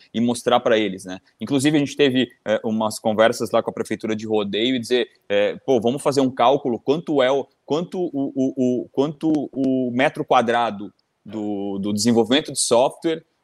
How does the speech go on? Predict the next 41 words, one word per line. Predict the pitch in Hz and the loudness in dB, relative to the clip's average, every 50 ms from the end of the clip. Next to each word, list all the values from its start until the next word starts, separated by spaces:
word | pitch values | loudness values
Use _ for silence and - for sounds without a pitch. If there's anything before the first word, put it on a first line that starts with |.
| _ _ _ | _ _ _
é, | - 120 123 131 131 - | -2 2 2 2 0 0
é, | 131 123 120 120 - - 120 120 120 120 | -4 -4 -4 -4 -4 -4 -4 -2 -2 -4
é, | 120 | -4
traz, | 117 - - 135 127 127 135 156 175 - - - - - | -6 -6 -2 0 0 2 0 -2 -4 -8 -14 -16 -16 -16
né, | - 117 113 120 135 | -14 -10 -10 -10 -10
com | - - | -10 -12
relação | 117 117 117 117 - - 127 | -12 -10 -10 -10 -10 -8 -8
a | 120 | -8
impostos | 123 123 - 123 117 131 156 156 - - 190 170 - - _ _ | -8 -4 -2 0 0 0 -2 -4 -6 -12 -16 -16 -18 -20 _ _
e | - 131 | -10 -8
quanto | 127 - 139 156 160 - 160 | -2 0 0 0 0 -2 -2
o | 151 | -2
metro | 143 139 139 151 - 156 | 0 0 0 0 -2 -4
quadrado | - 156 135 123 123 127 139 196 143 139 | -2 -2 0 2 4 4 4 2 0 -4
de, | 127 135 151 - - 123 | -2 -2 -2 -2 -2 -2
do | 113 143 | 0 0
arroz, | 135 123 113 131 143 151 139 - - - | 0 0 0 0 0 0 0 -2 -6 -8
né, | 113 110 | -8 -6
da | 107 110 | -6 -6
plantação | - 123 120 123 120 - 131 | -6 -6 -6 -6 -6 -6 -4
de | 131 135 | -2 -2
arroz | 123 104 110 123 139 - | -2 -2 -2 -2 -2 -2
traz | - - 113 113 113 123 - - - _ _ _ _ _ | -2 -2 -2 0 -2 -2 -6 -10 -14 _ _ _ _ _
pra, | - 123 120 120 120 | -2 0 0 0 0
pra, | 123 120 120 120 | -2 -2 -4 -4
pra | - - 120 - | -4 -6 -8 -8
cidade. | - - 131 123 123 117 110 101 98 | -8 -8 -4 -2 0 0 -2 -2 -4
Então, | 95 - 113 117 117 - _ _ | -6 -6 -4 -6 -6 -8 _ _
sabe, | _ - 135 143 135 | _ -4 -2 -2 0
pra, | 131 139 143 143 139 | 0 2 2 2 2
pra | 139 143 143 | 2 -2 -6
cidade | 139 - 143 156 175 - | -4 -2 -2 -2 0 0
também | 196 180 185 | -4 -4 -6
enxergar | 180 - - 175 135 120 120 135 - 180 175 - - _ _ _ _ | -6 -4 -4 -2 -2 0 0 0 0 0 -2 -6 -10 _ _ _ _
que | - - 151 156 165 175 | -14 -10 -8 -6 -6 -6
isso | 180 - - 165 | -8 -8 -4 -2
também | - 160 147 190 | -2 0 0 -2
faz | 233 - - 160 127 | -2 -2 -4 -4 -2
bem | 123 139 143 | 0 -2 -2
pra | 139 135 123 110 | 0 -2 0 0
ela, | 110 104 92 82 | 0 -2 -4 -6